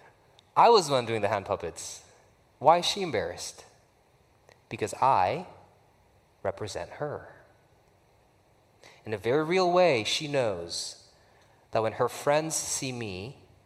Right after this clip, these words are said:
they see her. Friends, Jesus at this very moment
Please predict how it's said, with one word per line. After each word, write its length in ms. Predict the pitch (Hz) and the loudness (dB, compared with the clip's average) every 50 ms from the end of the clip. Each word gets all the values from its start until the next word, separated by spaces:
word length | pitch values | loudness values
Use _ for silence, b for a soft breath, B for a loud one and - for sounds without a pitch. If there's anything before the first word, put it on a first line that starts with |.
| _ _ _ _ b b b b b b b b - | _ _ _ _ b b b b b b b b -8
they 120 | - 101 98 | -8 -6 -6
see 220 | - - - 117 | -6 -8 -8 -10
her. 460 | 110 - - 98 92 87 - - - - _ _ _ _ _ _ _ _ _ _ _ _ _ _ _ _ _ _ _ _ _ _ _ _ _ _ _ _ _ _ _ _ _ _ _ _ _ _ _ _ _ - B B B B B B B B B B B B B B B B B B | -10 -6 -6 -6 -6 -6 -12 -14 -20 -20 _ _ _ _ _ _ _ _ _ _ _ _ _ _ _ _ _ _ _ _ _ _ _ _ _ _ _ _ _ _ _ _ _ _ _ _ _ _ _ _ _ -20 B B B B B B B B B B B B B B B B B B
Friends, 400 | - - - 131 123 120 117 113 | -10 -2 -2 -2 0 -2 -4 -8
Jesus 500 | 113 131 160 170 165 165 156 - - - - - | -4 -2 -2 0 0 -2 -2 -2 -4 -4 -2 -4
at 100 | 123 - | -4 -4
this 140 | 120 110 | -4 -10
very 240 | 113 104 117 123 139 | -6 -2 -2 -2 -2
moment 420 | 139 123 107 98 95 92 107 - | -2 -4 -4 -4 -6 -10 -12 -12